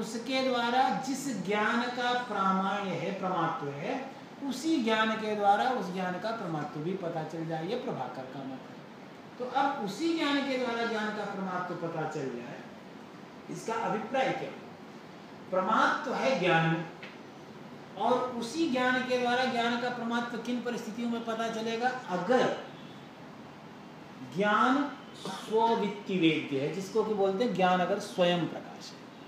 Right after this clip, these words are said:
तो प्रभाकर ये कहते हैं ज्ञान स्वयं प्रकाश, इसीलिए उनके, उनका मत है त्रिपुटी प्रत्यक्ष, तीन पुट हैं ज्ञान,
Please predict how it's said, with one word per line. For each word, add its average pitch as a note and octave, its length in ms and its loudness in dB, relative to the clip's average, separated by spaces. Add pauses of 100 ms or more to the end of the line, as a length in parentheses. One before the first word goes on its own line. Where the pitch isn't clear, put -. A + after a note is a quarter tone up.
(280)
तो A3+ 60 0
प्रभाकर A3+ 560 4
ये B3 80 6
कहते A#3+ 320 4
हैं A#3+ 120 2
ज्ञान G#3 300 4
स्वयं E3 380 2
प्रकाश, - 480 -6 (180)
इसीलिए A#3 320 0
उनके, G#3+ 280 2 (200)
उनका G3 300 0
मत G#3 200 0
है A#3+ 80 0 (160)
त्रिपुटी A#3+ 440 2
प्रत्यक्ष, - 480 -6 (800)
तीन D#4 300 6
पुट G#3 260 0
हैं F#3 260 4
ज्ञान, - 200 -2